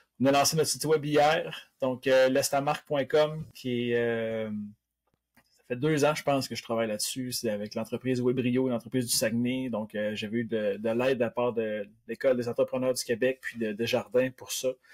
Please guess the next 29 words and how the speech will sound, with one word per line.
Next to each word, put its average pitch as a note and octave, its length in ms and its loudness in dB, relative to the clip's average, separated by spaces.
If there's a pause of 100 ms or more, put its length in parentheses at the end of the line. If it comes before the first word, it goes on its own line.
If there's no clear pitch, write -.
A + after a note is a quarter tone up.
(360)
Très, D#3 180 0
très D#3+ 220 4
fier. D#3 360 4
Ça C3+ 100 2
a - 20 6
été D3 180 0
long, D#3 240 2
ça E3+ 140 -4
a - 20 0
été, C#3+ 360 0
euh, C3 240 6 (1120)
tu C#3+ 80 0
sais, - 20 0
t'es C3 160 -2
un B2+ 60 6
peu C#3 140 0
comme C3 160 0
moi, C3+ 120 -2
j'imagine, D3 400 -2
là, D3 60 -6
tu B2+ 120 -6
veux C3 60 -2
que C3 60 -8
ça B2 80 -2
soit B2+ 180 -2
vraiment A#2+ 380 0
beau, B2+ 260 2
puis, A2+ 400 -2
euh, G2+ 520 -2